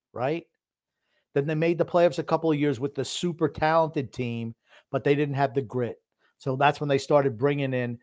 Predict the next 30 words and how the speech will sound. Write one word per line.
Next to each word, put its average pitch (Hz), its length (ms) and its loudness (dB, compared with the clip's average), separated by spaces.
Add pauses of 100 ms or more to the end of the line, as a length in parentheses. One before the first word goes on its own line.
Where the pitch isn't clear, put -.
(140)
some 139 220 -4
of 127 60 -4
those 127 200 0
grit 147 280 2
pieces, 113 580 -8 (380)
uh, 113 160 -2
which 117 160 -6
they 135 80 2
brought 131 220 2
in 127 60 -2
the 123 60 -4
last 127 340 0
couple 139 280 0
of 117 80 -2
years, 104 540 -12 (240)
right? 139 260 0 (340)
You 143 80 0
bring 143 260 6
them 156 240 8
in, 127 160 0 (100)
that's 160 220 2
what 147 100 2
puts 135 200 -2
them 131 100 -2
over 113 180 2
the 107 80 -6
top. 95 340 -6 (520)
Some 139 220 -2
guys 139 320 8
who 127 200 -4